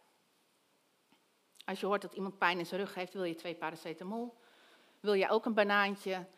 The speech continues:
Zo gaat dat. Oh, ik heb twee krentenbollen, wil jij er één of de helft?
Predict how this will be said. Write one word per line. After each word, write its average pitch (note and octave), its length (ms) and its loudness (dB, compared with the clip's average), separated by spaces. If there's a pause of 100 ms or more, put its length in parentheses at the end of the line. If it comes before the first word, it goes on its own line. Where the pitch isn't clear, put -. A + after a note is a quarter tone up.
(140)
Zo - 160 0
gaat G#3 240 4
dat. D#3+ 240 -2
Oh, A3 200 -2
ik - 100 -8
heb G#3 140 -8
twee G#3+ 200 -2
krentenbollen, E3+ 600 -4
wil F3+ 120 -6
jij A#3 220 4
er A#3 100 -2
één F3 380 -4
of E3+ 120 -12
de - 80 -6
helft? G3+ 520 -4